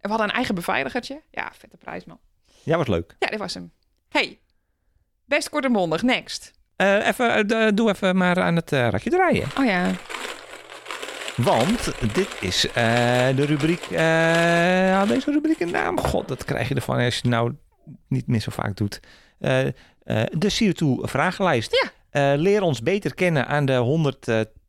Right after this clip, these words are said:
Speaker 2: honderd vragen tellende C O two-lijst die je vroeger invulde als je, eh, een profiel aanmaakte op, eh, de, de, zeg maar, de voorloper van Facebook.
Speaker 1: Ja.
Speaker 2: Laten we het zo maar noemen. En uit de, de, de, de rolmachine, de bingo, eh,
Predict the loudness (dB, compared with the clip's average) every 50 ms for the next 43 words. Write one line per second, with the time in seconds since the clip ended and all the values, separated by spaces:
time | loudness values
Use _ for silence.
0 | _ _ -2 0 0 0 0 -2 -2 -4 -2 -2 -2 0 -2 -4 -4 0 0 2
1 | 2 2 2 2 2 2 0 0 2 2 2 2 4 4 2 0 -2 -4 -4 0
2 | 0 2 2 0 -2 -4 -6 -4 -2 -2 0 0 0 0 0 0 0 0 0 -2
3 | -2 -2 -6 -4 -2 -2 -2 -2 -6 -14 -20 -20 _ _ _ -4 -2 -2 0 -2
4 | -2 -2 -2 -2 0 0 0 0 0 0 -2 0 2 2 2 0 -2 -2 -4 -6
5 | -6 -6 -10 -20 -20 _ _ _ _ -8 -8 -8 -6 -4 -2 0 0 0 0 -2
6 | -2 -2 0 0 2 2 2 2 0 0 0 0 2 2 2 2 2 0 -2 -2
7 | -4 -2 -2 -2 -2 -2 0 0 2 2 0 0 -2 -4 -6 -4 -2 0 0 0
8 | 0 0 0 -2 -2 -2 -8 -2 0 0 0 0 -2 -6 -8 -6 -6 -6 -6 -6
9 | -2 0 0 2 2 2 2 2 2 2 0 -4 -10 -20 -20 _ _ -2 0 0
10 | 0 -2 -6 -8 -4 0 0 0 0 0 0 -2 -2 -2 0 0 2 4 4 2
11 | 2 2 2 0 0 0 0 2 2 2 4 2 2 2 2 2 2 2 2 2
12 | 2 2 2 2 2 2 2 2 2 2 4 4 2 2 2 2 0 0 2 2
13 | 2 2 4 4 4 4